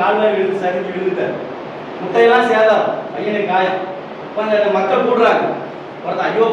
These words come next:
பாவங்கிறான்", இன்னொருத்தர் "அந்த பையனுக்கு உதவி செஞ்சா பாவம், பரவாயில்லங்கிறாங்க". முட்டையெல்லாம் வேஸ்ட் ஆச்சு. மக்கள் பல விதம் பேசுகிறார்கள், சிந்திக்கிறார்கள். அப்ப அங்க ஒரு இளைஞன் வரான், ஒரு துடிப்புள்ள இளைஞன் வரான். "ஏய், பரம் போங்க,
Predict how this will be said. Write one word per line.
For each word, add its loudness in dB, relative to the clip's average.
பாவங்கிறான்", 0
இன்னொருத்தர் 4
"அந்த 4
பையனுக்கு 0
உதவி 0
செஞ்சா 2
பாவம், 0
பரவாயில்லங்கிறாங்க". 2
முட்டையெல்லாம் 4
வேஸ்ட் 4
ஆச்சு. -2
மக்கள் -2
பல 2
விதம் 0
பேசுகிறார்கள், -4
சிந்திக்கிறார்கள். -2
அப்ப 4
அங்க 6
ஒரு 8
இளைஞன் 4
வரான், 4
ஒரு -2
துடிப்புள்ள 0
இளைஞன் 2
வரான். 2
"ஏய், 2
பரம் 0
போங்க, 2